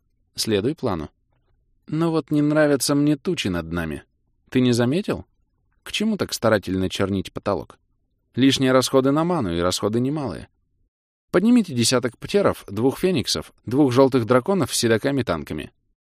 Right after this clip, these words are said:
Каждому дать по нюше и по три гигасветляка. Светляки активировать в первую очередь. Если там кто-то есть, зажгите им звёзды, а затем подпалите им крылья».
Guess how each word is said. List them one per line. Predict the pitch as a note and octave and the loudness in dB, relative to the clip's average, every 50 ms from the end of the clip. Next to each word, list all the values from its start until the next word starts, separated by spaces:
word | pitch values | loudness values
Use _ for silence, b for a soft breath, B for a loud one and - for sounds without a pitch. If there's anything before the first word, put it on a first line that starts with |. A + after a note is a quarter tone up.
| _ _ | _ _
Каждому | - B2+ C3 B2+ A#2 A#2+ B2 B2 | 2 4 4 4 4 4 2 4
дать | A2+ A#2 A#2+ A#2+ - | 4 4 4 4 2
по | - B2+ | 0 -2
нюше | D3 F#3 A3+ A#3 - - D#2+ - | 0 0 -2 -2 -2 -4 -6 -4
и | - - C#3+ | 0 2 2
по | C3 - C#3+ | 4 4 2
три | C#3 E3+ G3 G#3 | 2 2 0 -2
гигасветляка. | D#3+ C3 C3+ C3 C#3 C3 - C3+ B2+ B2 A2 G2+ - D#2 C#2 - _ _ _ _ _ _ _ _ _ - | -2 -2 2 2 2 2 2 0 -4 -4 -6 -6 -6 -8 -10 -10 _ _ _ _ _ _ _ _ _ -6
Светляки | - - C#3+ C3 C#3+ D3 C3 F3 F#3 | 0 0 2 2 2 0 2 4 4
активировать | E3+ B2+ - C3+ C3 C#3 C#3+ C#3+ C#3 C3+ C3 - | 4 4 2 2 2 4 6 6 6 4 2 0
в | - - | -2 -2
первую | - A2 G#2+ G#2 G#2+ G#2+ | 0 0 2 2 2 2
очередь. | G2+ F#2 - - D#2+ D#2 C#2+ - - _ _ _ _ _ _ _ _ _ _ _ _ | 0 0 -2 -4 -8 -10 -10 -12 -18 _ _ _ _ _ _ _ _ _ _ _ _
Если | - C#3+ D3 B2+ - B2+ | -2 0 2 2 4 4
там | A#2 B2 B2+ B2+ | 4 6 4 4
кто-то | A#2 - - - C3 | 4 2 2 4 4
есть, | C3 C#3+ F3+ F#3+ - - | 4 4 4 2 0 -2
зажгите | - C3+ A#2+ C#3 C#3+ C3 B2+ C3+ C#3 B2 C3 C3+ | -4 -2 2 2 2 4 4 2 2 4 4 2
им | C3+ C3 | 2 2
звёзды, | C3+ D#3 F#3+ G3+ F#3 C#3 G2+ F2+ D#2 - - _ _ _ _ _ | 2 2 2 0 0 0 0 -2 -2 -4 -6 _ _ _ _ _
а | - - | 0 0
затем | G3+ A3+ G#3+ - B3 A#3+ | 0 0 0 0 -2 0
подпалите | A3+ - - - - B2 C3 D#3 E3+ - A2 | 0 -2 0 2 2 2 2 2 -2 -4 -4
им | G2 G2+ G#2 | -4 -4 -4
крылья». | - F2 E2 C#2+ C#2+ C2 - - | -6 -8 -10 -10 -10 -14 -16 -18